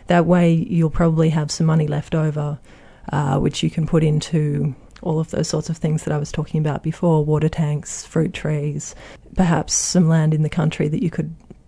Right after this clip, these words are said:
buy outright, uh, to grow food or live there, start a, a, a micro business that you could work at,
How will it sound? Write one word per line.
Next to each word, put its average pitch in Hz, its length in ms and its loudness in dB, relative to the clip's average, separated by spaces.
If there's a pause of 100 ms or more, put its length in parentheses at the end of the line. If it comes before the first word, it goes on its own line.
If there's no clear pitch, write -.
(120)
buy 156 260 0
outright, 160 880 0 (180)
uh, 147 380 -2
to - 140 -8
grow - 180 -4
food 165 440 4
or 143 160 -2
live 160 280 -2
there, 160 340 0 (380)
start 160 360 -2
a, 156 300 -2
a, - 300 -2
a 170 40 0
micro 175 360 4
business 165 600 -2
that 170 140 -6
you 170 160 0
could 160 160 -6
work 160 320 -2
at, 156 240 -2